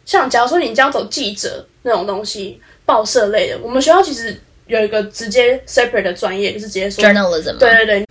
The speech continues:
Speaker 1: 就等于是台湾的新闻系，基本上，那他们那种教的东西，就是，对，也跟我们大传系学的东西有类似，可是他们就会更专精的去教你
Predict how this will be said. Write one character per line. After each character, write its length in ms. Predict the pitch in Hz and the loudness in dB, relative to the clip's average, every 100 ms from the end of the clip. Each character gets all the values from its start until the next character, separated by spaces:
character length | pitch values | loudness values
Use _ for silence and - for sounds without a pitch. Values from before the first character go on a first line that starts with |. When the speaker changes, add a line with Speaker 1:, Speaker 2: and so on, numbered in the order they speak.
| _ | _
Speaker 1:
就 120 | 269 | -2
等 120 | 262 214 | 0 -2
于 40 | |
是 80 | 269 | -4
台 180 | 226 214 | -2 0
湾 140 | 233 | 2
的 80 | 208 202 - _ | 0 -6 -16 _
新 260 | - 240 233 | -6 -4 -2
闻 180 | 190 | -2
系， 320 | 196 220 - - | -4 -6 -8 -10
基 160 | - 202 | -10 -6
本 180 | 214 | -6
上， 180 | 214 208 | -8 -4
那 200 | 269 311 - | -2 -4 -8
他 140 | - 349 | -2 4
们 180 | 359 269 | 4 4
那 80 | |
种 160 | 277 190 | 2 2
教 160 | 233 214 | 0 0
的 60 | |
东 160 | 202 208 | 0 -4
西， 80 | 214 | -2
就 100 | 269 | -2
是， 140 | 277 - - | -2 -10 2
对， 180 | 269 208 | 2 2
也 120 | 208 | 0
跟 100 | 311 | 2
我 60 | |
们 140 | 285 214 | 2 2
大 160 | 302 240 | 0 0
传 180 | 214 208 | -2 -6
系 140 | 254 | -4
学 140 | 208 | -4
的 60 | 202 | -2
东 100 | 226 | -2
西 140 | 247 | -2
有 180 | 208 - | -4 -2
类 200 | 220 190 | -2 -4
似， 280 | - - 214 - | -4 -8 -8 -6
可 80 | 226 | -4
是 80 | |
他 80 | 240 | -2
们 140 | 269 214 | -2 0
就 140 | 233 | 0
会 200 | 233 226 - - - | 0 -4 -8 -20 -4
更 220 | 349 247 | 2 2
专 240 | 220 233 240 | 4 0 0
精 160 | 247 | -2
的 100 | 240 | -4
去 200 | - 240 | -4 -8
教 360 | 202 247 214 214 | -4 -2 0 -2
你 280 | 220 143 | -6 -10